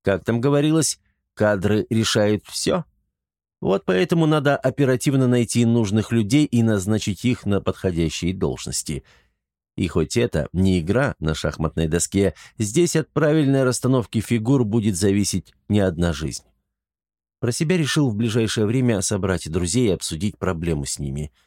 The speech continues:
Главное, чтобы на всё хватило времени. А почему бы не сделать это во время дня рождения русалки? Как раз все основные претенденты на должности там будут.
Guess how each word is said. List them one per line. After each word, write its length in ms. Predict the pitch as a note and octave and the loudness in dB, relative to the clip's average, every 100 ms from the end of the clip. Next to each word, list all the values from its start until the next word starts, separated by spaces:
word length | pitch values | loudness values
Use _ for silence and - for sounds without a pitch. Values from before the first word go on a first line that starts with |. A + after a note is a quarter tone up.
| _ _ - | _ _ -10
Главное, 500 | B2 D#3 D3 C#3 C3 | -2 0 2 0 0
чтобы 340 | G#2+ A#2+ A2 | -2 -2 0
на 200 | G#2+ G#2 | 0 0
всё 240 | F2+ - F2 | -2 -2 -2
хватило 480 | - D#2+ - D#2 D#2+ | -2 -4 -4 -6 -4
времени. 460 | D#2 C2 C2+ - _ _ _ _ _ _ _ _ _ - | -6 -8 -10 -16 _ _ _ _ _ _ _ _ _ -10
А 80 | G#2 | -6
почему 420 | B2+ - F3+ G#3 | -4 -2 0 0
бы 160 | F#3 F3 | 0 2
не 160 | F3 | 2
сделать 460 | C#3+ B2 D#3+ D3 C#3 | 0 0 2 2 -2
это 360 | B2+ C3+ B2+ - | 0 2 0 0
во 160 | B2 | 0
время 320 | B2+ C3 B2+ A#2 | 0 2 0 0
дня 200 | B2 B2 | 0 2
рождения 560 | A#2+ G#2 A#2+ A2+ A2+ | 0 0 0 2 2
русалки? 680 | A#2+ B2+ A#2 E2 E2 F2+ E2+ - - | 0 0 0 -2 -2 -2 -2 -8 -4
Как 240 | C#3 C#3 | -2 0
раз 260 | D3 A#2 - | 0 0 -2
все 200 | - A2 | -2 -2
основные 460 | G#2 A2+ A2 A2 G2 | 0 0 2 2 2
претенденты 720 | A2 - A2+ A2 B2+ A#2 A2+ | 0 2 2 2 0 2 2
на 140 | A2+ | 2
должности 640 | G#2 A#2+ G#2 A2+ - - | 2 0 0 -2 -2 -4
там 300 | A2 A#2+ A2+ | -2 0 0
будут. 460 | A2+ C#3+ F2 - | -2 -2 -4 -6